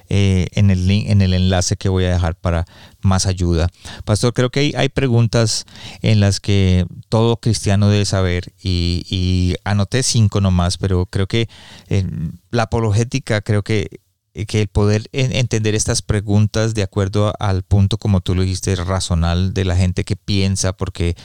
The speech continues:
hay gente que dice, bueno, eh, una de las preguntas es, "¿Dios existe?". Ah, so-, no, sí existe, pero no sabemos contestarlo. La otra pregunta es, "¿Dios es bueno?", el que tú dijiste, porque si Dios es bueno, ¿por qué hay tantas cosas malas? Eh, la tercera, "¿podemos confiar en la Biblia? ¿Será que la Biblia es algo verdadero?".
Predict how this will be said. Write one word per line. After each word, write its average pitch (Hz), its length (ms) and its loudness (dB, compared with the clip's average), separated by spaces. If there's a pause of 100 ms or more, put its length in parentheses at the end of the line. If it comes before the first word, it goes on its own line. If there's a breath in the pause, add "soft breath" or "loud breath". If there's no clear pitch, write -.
(100 loud breath)
hay 101 140 -2
gente 110 180 0
que 117 80 0
dice, 107 140 0
bueno, 101 320 0 (340 soft breath)
eh, 107 60 0
una 101 160 4
de 113 40 0
las 110 100 -2
preguntas 104 380 0
es, 104 140 0
"¿Dios 110 220 -2
existe?". 110 480 -2
Ah, 117 140 -2
so-, 143 180 -4
no, 123 220 0
sí - 100 -2
existe, - 500 -4 (280 loud breath)
pero 104 160 0
no 104 80 2
sabemos 104 420 2
contestarlo. 87 720 -2
La 87 140 0
otra 95 200 -2
pregunta 98 400 0
es, 101 140 0
"¿Dios 107 300 -2
es 107 100 -4
bueno?", 104 320 0
el 85 140 -2
que 98 100 -2
tú 98 160 -4
dijiste, 104 480 -4
porque - 380 -6 (160 loud breath)
si 98 240 -2
Dios 92 180 0
es 101 140 -2
bueno, 98 260 0
¿por 95 160 -4
qué - 80 -6
hay 90 80 -4
tantas 95 380 -4
cosas 90 240 0
malas? 101 400 0 (340 loud breath)
Eh, 110 220 0
la 104 160 2
tercera, 110 420 0
"¿podemos 101 340 0
confiar 101 380 0
en 104 80 0
la 98 100 2
Biblia? 101 380 0
¿Será 85 220 -2
que 101 100 -4
la 98 80 0
Biblia 95 320 -2
es 101 140 -4
algo 98 240 0
verdadero?". 95 580 -2